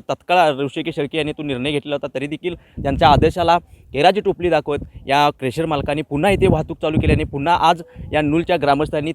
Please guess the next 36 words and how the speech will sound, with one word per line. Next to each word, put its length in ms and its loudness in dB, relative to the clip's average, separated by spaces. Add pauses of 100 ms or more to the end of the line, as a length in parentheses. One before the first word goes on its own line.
तहसीलदार 320 0
साहेबांचं 420 4
दालन 240 6
गाठलं 260 -2
आणि 200 -2
तिथून 240 -6 (340)
पुन्हा 260 0 (340)
तहसीलदार 300 -2
साहेबांनी 360 -2
दिलेल्या 320 0
आदेशाचं 340 -4
पालन 320 0
व्हावं 180 2
याकरिता 400 -2
मंडल 320 0
अधिकारी, 340 -4
महसूलचे 520 0
अधिकारी 460 -2 (220)
आणि 120 -8
ग्रामस्थ 460 2
या 440 4
नऊशे 300 -2
त्र्याऐंशी 380 -4
गट 180 -6
क्रमांक 420 -4
आणि 500 -8
त्याच्या 180 0
बाजूला 300 0
जो 100 -4
नऊशे 240 -2
अठ्ठ्याण्णव 360 -2
जी 120 -8
क्रेशर 380 -2
आहे 180 0
तिथे 240 -6
येऊन 280 0